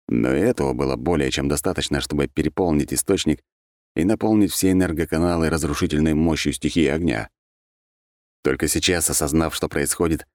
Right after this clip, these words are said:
герцог отшатнулся и безвольно наблюдал, как красный перстень на его большом пальце стремительно чернеет и покрывается трещинами. «Нет!» —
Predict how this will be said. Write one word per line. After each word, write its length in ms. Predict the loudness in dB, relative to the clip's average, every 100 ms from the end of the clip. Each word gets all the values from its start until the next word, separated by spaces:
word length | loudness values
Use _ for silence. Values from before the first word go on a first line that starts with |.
| _ -6
герцог 400 | -2 0 0 -2
отшатнулся 680 | -2 -2 0 0 2 -2 -4 -4
и 120 | 0
безвольно 580 | 2 2 2 2 4 4
наблюдал, 520 | 2 2 0 0 -2
как 160 | -4 -6 -4
красный 420 | -4 -2 -2 -2
перстень 500 | 0 0 0 0 2
на 100 | 2
его 220 | 0 0
большом 360 | -2 -2 -4 -2
пальце 420 | -2 -2 -2 -2
стремительно 540 | 0 0 2 2 0
чернеет 520 | 0 -2 0 0 -2 -6 _ _ -4
и 120 | -2
покрывается 540 | 0 0 2 0 -4
трещинами. 680 | 0 2 2 0 -4 -6 -10 _ _ _ _ _ -2
«Нет!» — 1160 | 2 4 4 2 2 0 0 0 0 -2 -4